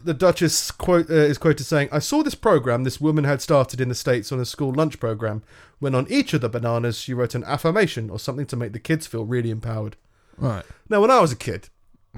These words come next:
Speaker 1: all kids are dicks, right?
Speaker 2: Yeah.
Speaker 1: "I'm a good boy, my mum said so." You're more of a dick if you're saying, "I'm a good boy, my banana says so." <laughs> You're great.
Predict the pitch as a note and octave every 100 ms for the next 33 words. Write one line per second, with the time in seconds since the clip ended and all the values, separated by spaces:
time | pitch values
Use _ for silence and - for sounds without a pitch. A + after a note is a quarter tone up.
0 | - - _ _ _ _ - _ - G3+
1 | - C#3 A2+ - G#2+ - - - - F#2+
2 | C3+ D#2 - _ _ D#3+ C#3+ B2+ D3 A#2
3 | A2+ A#2 A#2+ A#2 A#2+ A2 G2+ B2 A#2 -
4 | F2+ G2 _ _ _ _ _ F3+ A3+ C4
5 | D3 B2 B2+ A2+ - B2 A#2 B2+ B2 C#3+
6 | C3 C#3 A#2 C3 B2 A#2+ - _ B2 -
7 | A#2+ B2 G#2+ - A2+ - - - - D5
8 | - F3+ F#3 - F#3+ E3 - - E3+ -
9 | - - - - - E5+ - D5 - A#4
10 | - _ _ _ - _ _ - G3+ -
11 | - - - - - - - G3 G3 F3+
12 | D3 C#3+ C3+ - -